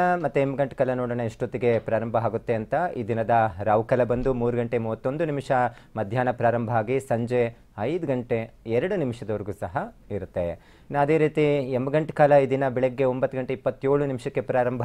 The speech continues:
ಆಗಿ ಹತ್ತು ಗಂಟೆ ಐವತ್ತೆಂಟು ನಿಮಿಷದವರೆಗೂ ಸಹ ಇರುತ್ತೆ. ಇನ್ನು ಯಮಗಂಟ ಕಾಲ ಹೊರತುಪಡಿಸಿ ಪ್ರತಿನಿತ್ಯದ ಕೆಲಸ ಕಾರ್ಯಗಳನ್ನು ಪ್ರಾರಂಭವನ್ನು ಮಾಡಬಹುದಾಗಿದೆ. ಇನ್ನು ದಿನ ವಿಶೇಷತೆ ಅಂತ ನಾವು ನೋಡೋಕ್ಕೋದ್ರೆ ಷಷ್ಠಿ ತಿಥಿ ಮಂಗಳವಾರ ಸುಬ್ರಹ್ಮಣ್ಯನ ಪೂಜೆ ಪುನಸ್ಕಾರಗಳನ್ನು ಮಾಡ್ಕೊಳ್ಳುವಂಥದ್ದು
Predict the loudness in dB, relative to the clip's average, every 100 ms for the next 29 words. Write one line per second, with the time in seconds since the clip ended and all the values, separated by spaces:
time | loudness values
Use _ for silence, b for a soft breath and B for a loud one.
0 | 0 0 -2 -2 -2 -2 -4 -4 0 -2
1 | -2 B -6 -2 -2 -2 -2 -2 0 0
2 | -2 -4 -4 -4 -4 -8 -10 -8 -10 -10
3 | _ -10 -8 -6 -6 -6 -6 -12 b b
4 | b -2 4 4 4 0 -2 0 0 0
5 | 2 2 4 2 -2 -6 -4 -4 -4 -4
6 | -4 -4 -6 -6 -6 -8 -6 -4 -4 -2
7 | -4 -6 -12 -12 -4 -2 -2 -6 -8 -6
8 | -6 -6 -6 -6 -6 -6 -8 B B -6
9 | -2 2 2 2 2 0 -2 0 0 0
10 | 0 0 -2 -4 -4 -4 -4 -4 -6 -4
11 | -4 -4 -4 -4 -2 -2 0 2 4 4
12 | 2 -2 -4 -4 -2 -2 -4 -4 -4 -6
13 | -8 -6 -2 0 0 -2 -4 -6 -6 -6
14 | -6 -6 -8 -8